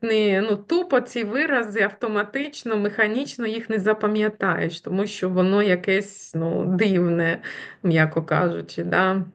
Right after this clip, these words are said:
Іноді воно кажеться дурнуватим, іноді воно кажеться якимось,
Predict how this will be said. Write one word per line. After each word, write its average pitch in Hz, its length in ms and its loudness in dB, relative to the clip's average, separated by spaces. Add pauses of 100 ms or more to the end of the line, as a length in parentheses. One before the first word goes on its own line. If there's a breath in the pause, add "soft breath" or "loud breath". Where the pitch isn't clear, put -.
(140)
Іноді 208 360 2
воно 196 240 2
кажеться 190 480 0
дурнуватим, 180 1040 2
іноді 202 380 0
воно 196 260 0
кажеться 190 480 -2
якимось, 196 840 -4